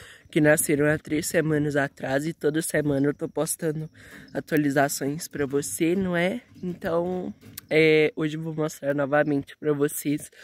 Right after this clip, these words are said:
e olha como eles já tão grandes, gente. Olha aqui, gente, eles tão na garagem, dormindo os três, ó. Cadê os bebezinhos?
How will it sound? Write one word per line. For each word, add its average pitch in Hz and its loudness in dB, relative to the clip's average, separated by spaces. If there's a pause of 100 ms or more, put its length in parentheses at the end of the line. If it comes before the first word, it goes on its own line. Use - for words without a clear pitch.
(320)
e 170 0
olha 160 2
como 147 -10
eles 147 -2
já 139 -2
tão 165 -6
grandes, 139 0
gente. 160 0
Olha 160 2
aqui, 151 -4
gente, 156 -4
eles 147 -6
tão 143 -2
na 139 2
garagem, 151 -2 (1080)
dormindo 185 2
os - -8
três, 165 -8
ó. 131 -4 (1400)
Cadê 226 -6
os 151 -8
bebezinhos? 143 -8